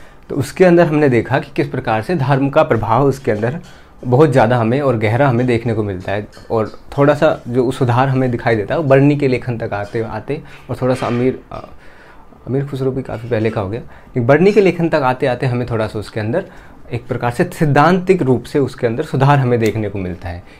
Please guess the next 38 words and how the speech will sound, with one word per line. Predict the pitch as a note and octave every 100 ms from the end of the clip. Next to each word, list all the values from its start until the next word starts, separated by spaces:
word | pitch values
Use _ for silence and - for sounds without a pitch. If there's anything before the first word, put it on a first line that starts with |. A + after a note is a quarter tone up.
| -
कि | A2+
किस | C#3
प्रकार | D3+ C#3+ A#2 B2
वो | A#2+
तथ्यों | B2 - D#3
को | D3+
लेकर | A2 A2+ A2+
थोड़ा | G2+ F#2
सा | D#3 F3+ - - - -
सावधानी | A#2+ A2+ A#2+
बरतने | A2+ G#2 F2+ G2+
की | A#2
कोशिश | A#2+ G#2+ G2+
करते | - F2+ -
हैं। | F#2 F2+ - - - - -
लेकिन | D3 E3+
जब | F3
हम | E3
मुगल | E3+ C#3+ D#3
काल | E3+ G3
में | A3
आते | G3+ C#3+ C#3
हैं, | E3+
तो | F3+
मुगल | D3+ D#3+ F3+
काल | F3+ F#3
के | F#3
अंदर | E3+ D3 F3
एक | F3+ -
trend | D3 E3 F3
काफ़ी | C3 - G#3+ A3 - - - - - -
change | F3 F#3
हो | C#3+
जाता | A2+ F2+ F#2+
है, | - - - -
काफ़ी | C3+ C#3+
हद | D3+ C#3+
तक | D#3 A#2+ A2+